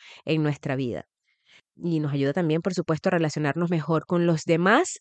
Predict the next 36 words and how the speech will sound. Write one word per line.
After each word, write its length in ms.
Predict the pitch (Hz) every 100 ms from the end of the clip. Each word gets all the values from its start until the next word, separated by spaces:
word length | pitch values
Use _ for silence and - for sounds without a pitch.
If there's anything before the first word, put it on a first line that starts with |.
| _
y 160 | 202 202
además, 480 | 180 170 175 180 -
¿con 180 | 233
quién? 200 | 233 320 480 - _ _ _
Con 200 | - 190
nosotros 400 | 170 156 165 175
mismos 520 | 175 214 233 254 277 -
de 200 | 180 175
manera 240 | 160 156
saludable 400 | 170 190 160 160
y 40 | 175
efectiva. 520 | 170 147 - 143 - - -
Cuando 200 | 147 156
nosotros 220 | 151 165
estamos 380 | 208 214 240 247 - - - - -
emocionalmente 1000 | 190 190 180 185 180 180 202 214 202 214
bien 480 | 208 208 196 202 240
y 100 | -
conectados 480 | 190 175 170 - 175
con 120 | - 208
nosotros 320 | 180 185 202
mismos, 280 | 233 254 254
por 140 | 190
supuesto 520 | 170 175 - 170 - 214
que 120 | 190
vamos 260 | 170 175 185
a 80 |
brindar 460 | 185 170 165 175 202
mejor 500 | 190 180 160 170 180
calidad 320 | - 185 165
de 120 | 170
tiempo 440 | 175 220 220 262 -
a 180 | - 170
los 300 | 165 156 143
demás. 500 | 147 147 139 - -
Entonces, 720 | 156 151 151 151 - 208 220